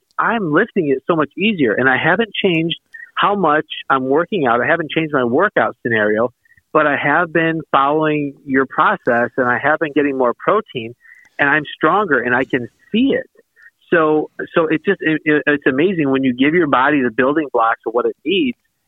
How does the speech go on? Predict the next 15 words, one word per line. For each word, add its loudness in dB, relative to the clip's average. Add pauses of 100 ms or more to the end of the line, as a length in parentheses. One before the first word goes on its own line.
(160)
to -10
be -2 (100)
strong. 0 (260)
You 2
don't 0
have 0
to 2
work 0
out 2
like -6
a -2
crazy -2
man -4 (160)
to, 0 (120)
to 2